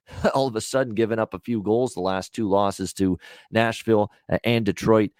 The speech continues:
Saint Louis with a five three win over San Jose last night. That game goes over the total. I actually hopped on the over last night once I saw that, uh, Hofer was gonna be in net here for the, uh, Saint Louis Blues. He kinda struggled, and Adin Hill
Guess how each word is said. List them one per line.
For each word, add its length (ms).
Saint 280
Louis 340
with 120
a 60
five 340
three 260
win 240
over 220
San 320
Jose 480
last 360
night. 260
That 180
game 200
goes 280
over 240
the 60
total. 320
I 60
actually 200
hopped 340
on 120
the 120
over 300
last 340
night 160
once 220
I 60
saw 260
that, 160
uh, 140
Hofer 400
was 180
gonna 220
be 160
in 100
net 220
here 180
for 160
the, 160
uh, 60
Saint 320
Louis 260
Blues. 480
He 100
kinda 280
struggled, 480
and 160
Adin 240
Hill 400